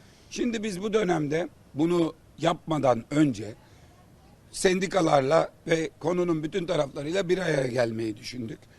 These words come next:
Daha sonrasında bir somutlama mı yapacağız yoksa bir şey mi tarif edeceğiz? Ona hep birlikte karar vereceğiz. Biz geçtiğimiz dönemde iktidar, şunu hatırlayın, asgari ücretle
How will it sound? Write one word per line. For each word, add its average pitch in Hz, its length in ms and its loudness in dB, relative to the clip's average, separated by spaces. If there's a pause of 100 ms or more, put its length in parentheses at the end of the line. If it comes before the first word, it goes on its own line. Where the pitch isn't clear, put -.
(300)
Daha 196 200 2
sonrasında 151 720 -4 (200)
bir 180 140 4
somutlama 170 640 2
mı 170 120 2
yapacağız 156 600 -2
yoksa 160 360 -6
bir 156 60 -6
şey 165 260 0
mi 196 120 -2
tarif 156 320 4
edeceğiz? 139 580 -2 (480)
Ona 190 200 4
hep 208 220 6
birlikte 170 340 2
karar 175 360 6
vereceğiz. 127 480 0 (500)
Biz 202 340 -4
geçtiğimiz 196 580 -2
dönemde 156 520 0 (540)
iktidar, 165 500 -4 (280)
şunu 180 300 2
hatırlayın, 123 540 -4 (1040)
asgari 196 440 0
ücretle 180 600 -2